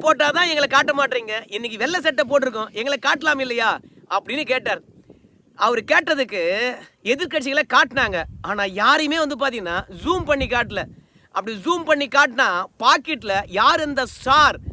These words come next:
அப்படின்னு ஸ்டிக்கர் ஒட்டியிருக்காங்களாம், அது மக்களுக்கு தெரிஞ்சிடுமா. அதனால எதிர்க்கட்சிக்காரங்களை ஜூம் பண்ணியே காட்டல. இப்படி சட்டமன்றத்திலிருந்து வெளிவருகின்ற எல்லா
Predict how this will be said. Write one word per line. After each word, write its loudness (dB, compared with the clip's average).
அப்படின்னு -4
ஸ்டிக்கர் -4
ஒட்டியிருக்காங்களாம், 0
அது -4
மக்களுக்கு -6
தெரிஞ்சிடுமா. 0
அதனால 0
எதிர்க்கட்சிக்காரங்களை -2
ஜூம் -6
பண்ணியே 0
காட்டல. 0
இப்படி -4
சட்டமன்றத்திலிருந்து 0
வெளிவருகின்ற 0
எல்லா 0